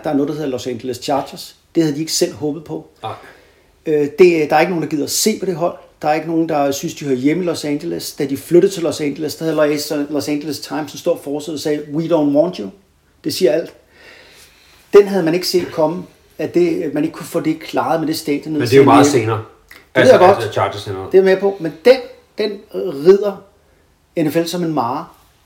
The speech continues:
Speaker 1: Og så tror jeg også, Jacksonville Jaguars gør det. Fordi jeg vil mene, at de lavede en forkert analyse dengang.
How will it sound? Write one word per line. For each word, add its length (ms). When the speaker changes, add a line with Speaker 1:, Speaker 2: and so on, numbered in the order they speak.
Speaker 1:
Og 80
så 140
tror 200
jeg 100
også, 160
Jacksonville 440
Jaguars 520
gør 180
det. 80
Fordi 420
jeg 180
vil 80
mene, 280
at 120
de 60
lavede 260
en 60
forkert 460
analyse 500
dengang. 320